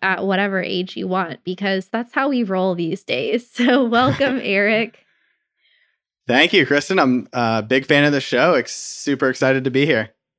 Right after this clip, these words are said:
Speaker 1: Where are you right now? Give us a little context as far as, like, what's your quarantine status? What country are you in?
Speaker 2: I am currently in Savannah, Georgia, just kinda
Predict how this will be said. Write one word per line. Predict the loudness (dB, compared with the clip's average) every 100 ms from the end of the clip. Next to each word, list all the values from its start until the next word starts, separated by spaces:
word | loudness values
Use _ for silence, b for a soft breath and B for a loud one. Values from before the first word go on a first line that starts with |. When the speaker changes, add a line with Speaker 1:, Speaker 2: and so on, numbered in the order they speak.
| _ _ _ _ -4
Speaker 1:
Where | 0 0
are | 0 0
you | 0 0
right | 0 0
now? | 0
Give | 0 0
us | -2 -2
a |
little | -2 -2
context | -2 -2 -2 0 -2 -2 -6 -14 -6
as | -4 -4 -4
far | -2 0
as, | 0 -2
like, | -4 -4
what's | -4 -4 -6
your | -8
quarantine | -4 -2 0 -2 -2 -2 -2
status? | -4 -4 -2 -2 -2 -4 -2
What | -4 -4
country | -4 -4 -4 -4 -2
are | -2
you | -2 -2
in? | -2 -2 -2 -2 -4 _ _ _ _ _ _ _ _ _ _ 2
Speaker 2:
I | 6 6
am | 6 4 0
currently | 0 -2 0 -2
in | 0 0 0
Savannah, | -2 -2 0 0 -2
Georgia, | 0 0 2 0 0 -2
just | -4 -6 -10 _
kinda | -6 -4 -6